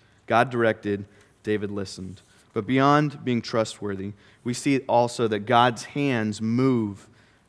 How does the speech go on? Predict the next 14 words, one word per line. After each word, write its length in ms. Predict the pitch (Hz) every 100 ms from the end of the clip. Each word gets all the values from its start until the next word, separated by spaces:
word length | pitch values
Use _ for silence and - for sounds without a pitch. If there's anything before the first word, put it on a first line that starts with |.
| -
in 160 | 107
mighty 300 | 107 107 107
ways. 560 | 110 104 98 98 - - _ _ _ _ _ _ _ _ _ - -
Let's 260 | 113 - -
read 160 | 120
in 80 | 113
verse 160 | 107 107
fourteen. 600 | 107 104 - 110 101 95 _ _ _ _ _ _
And 140 | 113 107
David 260 | 139 151
stayed 280 | - - 135
in 80 | 147
the 40 |
stronghold 680 | 151 - 143 143 131 107 104